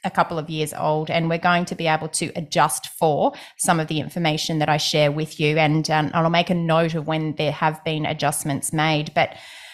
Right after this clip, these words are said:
the first thing that, um, any property investor should be looking at, at a suburb level, is the proportion of people, um, that own their property outright. Now, you know, we can look at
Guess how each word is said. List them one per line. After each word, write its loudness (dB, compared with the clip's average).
the 6
first 6
thing -2
that, -2
um, 2
any 0
property -4
investor -2
should -4
be 0
looking -2
at, 2
at 2
a 4
suburb 2
level, 0
is -2
the 0
proportion 0
of -4
people, -4
um, 2
that -2
own 4
their 4
property -4
outright. -2
Now, 6
you -4
know, 0
we 0
can 0
look 0
at -2